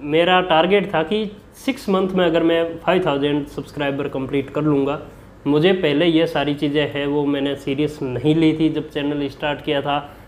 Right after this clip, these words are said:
तब एनपीएस के बारे में videos बनाए। मुझे नहीं पता था कि क्या होगा, video चलेंगे, channel चलेगा या नहीं चलेगा,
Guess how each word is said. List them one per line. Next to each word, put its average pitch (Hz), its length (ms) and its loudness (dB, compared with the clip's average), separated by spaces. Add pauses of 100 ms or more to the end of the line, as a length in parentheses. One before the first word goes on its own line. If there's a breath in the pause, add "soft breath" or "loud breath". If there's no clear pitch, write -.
(160 loud breath)
तब 143 140 0
एनपीएस 143 360 2
के 156 100 -2
बारे 143 180 2
में 143 140 2
videos 139 340 0
बनाए। 139 280 0
मुझे 139 240 0
नहीं 147 140 0
पता 139 220 -4
था 139 140 -4
कि 139 160 -4
क्या 135 200 -4
होगा, 135 340 -2
video 135 320 -2
चलेंगे, 135 500 -2
channel 131 320 -6
चलेगा 135 380 -4
या 135 140 0
नहीं 139 160 0
चलेगा, 147 340 0